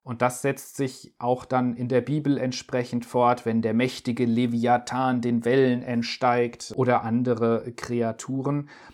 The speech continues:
Und das hat dann durchaus auch die Menschen der Antike beflügelt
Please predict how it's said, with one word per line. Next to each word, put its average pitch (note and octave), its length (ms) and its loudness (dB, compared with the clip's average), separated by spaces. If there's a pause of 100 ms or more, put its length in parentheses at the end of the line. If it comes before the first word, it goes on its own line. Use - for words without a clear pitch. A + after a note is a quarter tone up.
(180)
Und C3+ 140 2
das C#3+ 180 6
hat E3 160 6
dann E3+ 200 4
durchaus E3+ 500 4
auch C#3 300 4
die C3 180 -8
Menschen C3 440 -4
der B2 160 -2
Antike D3+ 460 -4
beflügelt C3+ 840 0